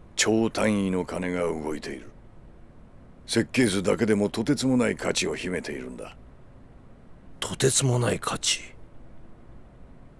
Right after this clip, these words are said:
Speaker 1: 日本の最先端の技術とアメリカの兵器開発のノウハウの結晶。沖縄の基地拡大法案による新ビーエムディー配備は、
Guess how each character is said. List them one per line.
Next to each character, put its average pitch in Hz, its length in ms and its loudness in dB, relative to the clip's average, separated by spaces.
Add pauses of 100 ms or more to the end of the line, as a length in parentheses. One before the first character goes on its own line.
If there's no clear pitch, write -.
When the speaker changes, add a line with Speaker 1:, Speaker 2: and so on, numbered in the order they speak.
(140)
Speaker 1:
日 76 140 -4
本 90 280 -2
の 90 120 4
最 92 220 2
先 90 200 0
端 85 200 -2
の 82 140 0
技 71 140 -6
術 80 300 -4
と 78 280 -2
ア 87 60 0
メ 98 80 4
リ 98 100 4
カ 95 120 4
の 95 120 4
兵 90 200 2
器 - 140 -6
開 104 200 6
発 90 220 0
の 95 160 6
ノ 98 220 6
ウ - 20 2
ハ 78 140 2
ウ 87 100 4
の 87 160 2
結 - 240 2
晶。 98 480 4 (1080)
沖 107 220 4
縄 117 220 8
の 113 100 6
基 - 140 0
地 120 160 2
拡 110 220 2
大 120 160 8
法 107 280 6
案 101 140 4
に 95 80 2
よ 95 100 2
る 95 240 -2
新 120 400 4
ビ 113 220 6
ー - 20 8
エ 110 40 6
ム 107 120 4
デ 98 80 2
ィ 98 120 4
ー - 20 0
配 87 260 0
備 69 160 -8
は、 60 300 -8